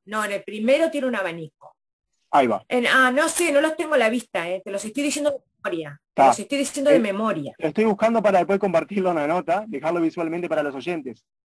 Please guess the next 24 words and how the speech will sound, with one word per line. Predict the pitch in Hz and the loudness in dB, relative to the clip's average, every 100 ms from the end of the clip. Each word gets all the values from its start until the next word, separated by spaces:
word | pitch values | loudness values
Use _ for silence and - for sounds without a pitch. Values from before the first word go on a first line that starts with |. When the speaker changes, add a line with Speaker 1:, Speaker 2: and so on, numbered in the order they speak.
| _ _ | _ _
Speaker 1:
Ah, | - 403 | -6 -2
Speaker 2:
Sí, | 370 311 311 | 0 0 0
lo | - | -2
dejamos. | 127 113 - _ _ _ _ _ _ _ _ _ _ _ _ _ | -4 -8 -12 _ _ _ _ _ _ _ _ _ _ _ _ _
Speaker 1:
sí, | - - 277 | -2 0 2
mira, | 254 214 | 4 2
el | |
prim-, | 247 339 - _ _ _ _ _ - | 0 -6 -8 _ _ _ _ _ 0
eh, | 254 247 233 226 | 2 4 2 0
el | 254 | 0
primer | - 302 370 | -2 -4 -2
retrato, | 349 302 349 349 | -2 -2 -4 -4
Diego, | 311 294 262 208 180 139 | -4 -2 0 0 -2 -4
es, | 233 226 - - | -8 -8 -10 -14
es | 220 - - _ | -14 -16 -18 _
muy | - 254 320 | -6 -4 -2
fácil | 262 262 277 | -2 -2 -2
de | 214 | -4
identificar, | 202 196 185 - 233 330 320 | -6 -8 -14 -2 2 4 4
el | 180 | 4
del | 180 | 0
francés | 175 165 175 233 - | -2 -6 -6 -6 -2
Graf, | 185 226 320 - _ _ | 0 2 0 -2 _ _
Speaker 2:
Ujú. | - 143 135 208 | 0 6 6 6